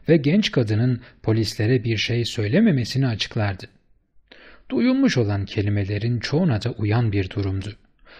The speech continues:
Ama David adında birinden bahsedilmesi ve albayın karısına duyduğu aşkı baz alarak bu fikri reddettim.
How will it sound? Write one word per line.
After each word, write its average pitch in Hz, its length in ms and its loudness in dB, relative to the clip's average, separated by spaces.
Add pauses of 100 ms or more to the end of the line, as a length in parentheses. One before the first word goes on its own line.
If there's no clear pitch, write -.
(120)
Ama 123 340 2
David 156 360 4
adında 117 460 -2
birinden 117 500 0
bahsedilmesi 107 1040 -2 (320)
ve 156 160 0
albayın 147 540 2
karısına 135 560 -2
duyduğu 117 380 0
aşkı 113 420 -4
baz 110 180 0
alarak 101 460 -4 (260)
bu 240 100 0
fikri 156 400 4
reddettim. 110 640 -2